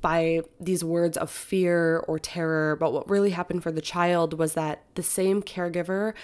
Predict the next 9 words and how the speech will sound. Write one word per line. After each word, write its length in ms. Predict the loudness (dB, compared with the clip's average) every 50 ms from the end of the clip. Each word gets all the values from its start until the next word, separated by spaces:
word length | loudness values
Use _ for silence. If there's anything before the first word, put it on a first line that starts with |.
| -18 -8 -2
that 140 | 0 0 0
was 160 | 0 -2 -4
causing 680 | -6 -4 -2 -2 -2 -2 -2 -2 -2 -2 0 -2 -2 -4 -8 -12 -20 -4 -2
a 80 | -2
lot 220 | 2 2 4 4 2
of 180 | 0 -2 -4
deep 240 | -6 -8 -8 0 4 4 4
pain 440 | 4 4 0 -2 0 0 0 0 0
is 260 | 0 0 -2 -2